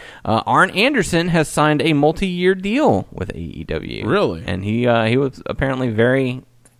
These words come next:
Speaker 1: happy and very emotional about it. Uh, so he said it's good to be in a place where you're appreciated. So, good stuff.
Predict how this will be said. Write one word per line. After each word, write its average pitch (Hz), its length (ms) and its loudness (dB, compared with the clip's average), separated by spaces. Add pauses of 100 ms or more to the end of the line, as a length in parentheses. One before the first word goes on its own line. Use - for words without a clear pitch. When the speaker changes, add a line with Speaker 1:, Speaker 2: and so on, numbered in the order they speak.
(120)
Speaker 1:
happy 127 480 0
and 113 180 -2
very 113 220 4
emotional 120 420 0
about - 320 -10
it. - 120 -16 (600)
Uh, - 220 -10
so 104 100 -6
he 101 60 -2
said 92 160 -2
it's 90 160 -2
good 101 160 0
to 95 80 -6
be 98 120 -2
in 98 80 -2
a 95 40 -4
place 101 300 -4
where 107 80 -4
you're 104 120 -2
appreciated. - 720 -10 (300)
So, - 240 -12 (280)
good - 140 -6
stuff. 147 400 0